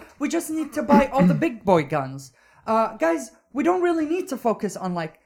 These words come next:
healthcare and, like, free education. Let's, let me give you a thousand dollars a year. Uh,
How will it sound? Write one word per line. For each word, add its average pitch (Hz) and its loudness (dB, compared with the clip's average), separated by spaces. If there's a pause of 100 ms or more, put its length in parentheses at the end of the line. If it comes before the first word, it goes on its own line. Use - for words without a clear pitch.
(340)
healthcare 190 -2 (260)
and, 175 -2
like, 160 -2 (180)
free 214 4
education. 185 -4 (240)
Let's, 339 -2 (140)
let 285 2
me 320 -2
give 285 -2
you 285 0
a 269 2
thousand 269 -2
dollars 262 0
a 277 -6
year. 277 -4 (260)
Uh, 233 2